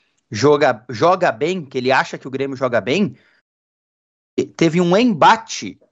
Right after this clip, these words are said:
ou um debate ontem com o Luciano Périco na Rádio Gaúcha, porque ele perguntou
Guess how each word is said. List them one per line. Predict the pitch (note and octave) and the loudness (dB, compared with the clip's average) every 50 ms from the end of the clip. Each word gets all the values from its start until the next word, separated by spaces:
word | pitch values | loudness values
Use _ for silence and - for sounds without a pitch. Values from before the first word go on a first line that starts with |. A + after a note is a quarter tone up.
| _ _ | _ _
ou | _ - B2 B2 B2 A#2 A2 A2 - | _ -6 -4 -2 -2 -2 -4 -6 -8
um | - A#2+ A#2 A2+ | -8 -8 -6 -2
debate | G#2+ C3 F3 F3 C3 A2+ D3 E3 G3 G3 - - - A2 G#2+ | 0 2 2 2 2 2 2 2 2 0 -4 -12 -10 -6 -4
ontem | A#2+ C#3+ E3+ F#3+ F3+ - D3 C3 | -2 -2 -2 -4 -4 -2 -2 -2
com | B2+ C3 C#3 C3 | -2 -2 -2 -2
o | |
Luciano | B2+ C3+ D3 - - C#3 C3+ C3+ B2+ | 0 0 -2 0 2 2 2 2 -2
Périco | B2+ - C3+ C#3+ F3 F#3 F3+ - C#3 | -2 0 2 2 2 0 -2 -4 -4
na | C3 A#2 | -2 -2
Rádio | A2+ C3 C#3 C3 C3 | 0 -2 -2 -2 -2
Gaúcha, | C3 A#2+ A#2 D3 G3+ G#3 - - B2+ - - _ _ _ _ _ _ _ _ _ _ | -2 -2 0 0 -2 0 0 -2 -2 -2 -4 _ _ _ _ _ _ _ _ _ _
porque | - F3 - - | -6 -2 0 0
ele | G#3 G#3 G#3+ | 0 0 0
perguntou | G#3+ - A3 A3 G3+ F#3+ A#3 A#3 G#3+ - - G3+ A3 B3 C4+ C4 - | 0 0 0 0 0 -4 -8 -10 -10 -2 2 4 4 4 2 0 -6